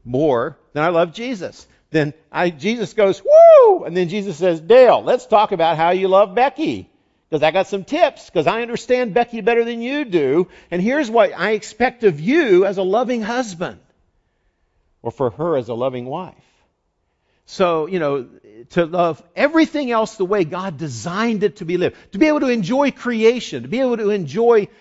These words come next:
uh, even possessions, or to be able to enjoy things that you like, your sports teams and, and, and your hobbies and, and everything else, to be able to enjoy all those other things that you love with a little L,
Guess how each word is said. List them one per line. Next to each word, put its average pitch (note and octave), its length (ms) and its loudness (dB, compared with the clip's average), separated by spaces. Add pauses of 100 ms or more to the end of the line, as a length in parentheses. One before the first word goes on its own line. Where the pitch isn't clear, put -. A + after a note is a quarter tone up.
(160)
uh, D#3+ 280 0
even G3 420 -4
possessions, D#3+ 840 -6
or D#3 160 -6 (160)
to F#3 80 -6
be A3+ 100 -2
able A#3 160 4
to G#3+ 80 -4
enjoy G3+ 400 0
things G#3+ 280 -6
that F#3+ 100 -6
you G3 140 -2
like, G3 340 -4
your D3+ 100 -6
sports - 540 -4
teams F#3 460 -8
and, C#3 160 -6 (260)
and, F3 160 -4
and F3 160 -4
your E3+ 160 -2
hobbies F3+ 720 -2
and, D3+ 240 -8 (160)
and F3 280 -4
everything C4+ 640 0
else, C3 240 0
to F#3+ 120 -2
be A3+ 100 0
able A3+ 180 4
to G#3+ 80 -2
enjoy G#3 540 2
all D#4+ 300 2
those D#4 340 -2
other B3 460 4 (160)
things B3 320 -2
that G3+ 160 -2
you G3+ 240 -4
love A3+ 520 2
with A3 200 -2
a G#3+ 40 -4
little A3+ 440 0
L, C#3 520 0